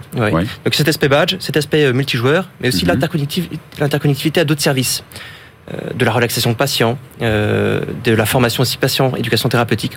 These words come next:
Speaker 1: au sein d'un hôpital virtuel. Au lieu d'avoir, comme sur smartphone, une liste d'applications avec des petites cases,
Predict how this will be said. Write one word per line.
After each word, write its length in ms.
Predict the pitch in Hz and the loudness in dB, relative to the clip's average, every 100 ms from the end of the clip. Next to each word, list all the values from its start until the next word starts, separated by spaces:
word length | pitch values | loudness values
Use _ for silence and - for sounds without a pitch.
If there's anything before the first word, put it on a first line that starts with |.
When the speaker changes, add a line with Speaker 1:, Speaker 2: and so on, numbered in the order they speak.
| - | 0
Speaker 1:
au 60 | |
sein 160 | 143 185 | 2 4
d'un 180 | 151 139 | 4 4
hôpital 340 | 160 147 160 | 2 2 0
virtuel. 500 | 131 113 - 151 196 180 - - - - - | 2 -2 2 2 2 -2 -12 -20 -20 -10 0
Au 60 | |
lieu 340 | 143 180 185 143 | 4 6 4 4
d'avoir, 360 | 117 123 127 - | 4 2 0 -4
comme 120 | - 123 | -4 -2
sur 140 | 127 | -4
smartphone, 380 | - 117 135 127 | -4 -4 -2 0
une 60 | 120 | 0
liste 100 | 117 | -2
d'applications 460 | - - - 143 | -2 -2 -2 -2
avec 120 | 117 | -2
des 80 | 101 | -2
petites 200 | 95 98 | -4 -4
cases, 340 | - 143 139 | 0 2 0